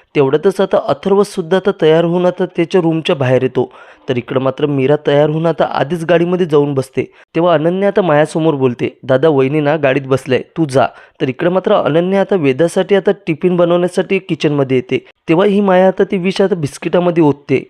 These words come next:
तेव्हा मात्र माया ती विषारी बिस्किट घेऊन आता वेदाकडे येते आणि तिला बोलू लागते, "तुझे आई वडील आता बाहेर गेलेत पार्टीत, तुला असं वाटतंय ना, पण असं नाही, मी त्यांना किडनॅप केलंय." आता मात्र वेदाला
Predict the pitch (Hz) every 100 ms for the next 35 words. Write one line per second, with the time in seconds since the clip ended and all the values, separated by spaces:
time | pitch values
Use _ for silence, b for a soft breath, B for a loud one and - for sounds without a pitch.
0 | B B - 127 135 139 160 139 123 139
1 | 139 165 135 - 160 160 139 - 175 147
2 | 170 170 180 185 147 127 147 151 143 127
3 | 131 - b - 160 202 208 202 151 151
4 | 147 - 143 - _ _ - 123 131 123
5 | 135 139 135 143 135 156 127 120 131 127
6 | 127 127 _ - 131 123 151 139 - 147
7 | 143 160 131 - 160 143 151 B B B
8 | 170 151 135 147 123 117 - 165 175 175
9 | 180 165 127 147 143 - 113 - _ _
10 | 135 196 196 196 208 151 143 170